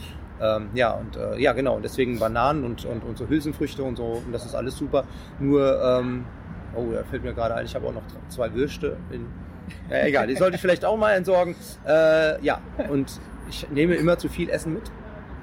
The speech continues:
Speaker 2: und ich esse es dann meistens nicht.
Speaker 1: Aber, äh, was isst du dann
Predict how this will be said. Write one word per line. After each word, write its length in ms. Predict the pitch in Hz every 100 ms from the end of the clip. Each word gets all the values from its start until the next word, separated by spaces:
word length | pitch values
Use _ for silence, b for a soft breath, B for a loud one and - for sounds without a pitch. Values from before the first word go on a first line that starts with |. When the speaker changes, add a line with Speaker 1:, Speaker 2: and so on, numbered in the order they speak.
| - - - -
Speaker 2:
und 140 | 143
ich 120 | -
esse 140 | 156 131
es 80 |
dann 140 | 139 123
meistens 420 | 117 - - -
nicht. 260 | 147 - - - - -
Speaker 1:
Aber, 240 | 214 220 202
äh, 160 | 185 196
was 200 | 214 220
isst 160 | 220
du 80 | 226
dann 240 | 180 214